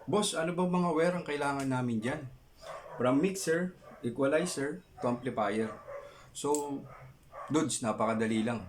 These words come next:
So, ang kailangan mo lang dyan is kailangan mo ng male to mono P L.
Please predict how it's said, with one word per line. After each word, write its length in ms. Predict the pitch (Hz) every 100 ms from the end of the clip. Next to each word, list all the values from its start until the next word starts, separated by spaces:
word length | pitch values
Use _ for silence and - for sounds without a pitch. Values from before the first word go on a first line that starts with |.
| -
So, 220 | - 135
ang 40 | 156
kailangan 320 | 156 160 156
mo 80 | 165
lang 180 | 170 165
dyan 240 | 120 117 131 - - - - - -
is 220 | 117 117 -
kailangan 340 | 135 139 139
mo 100 | 143
ng 240 | 131 117 113 113 117 - - - - - - - -
male 320 | 131 151 170 190 - - - - - - - - -
to 80 | 135
mono 260 | 135 135 131
P 80 | 170
L. 280 | 143 143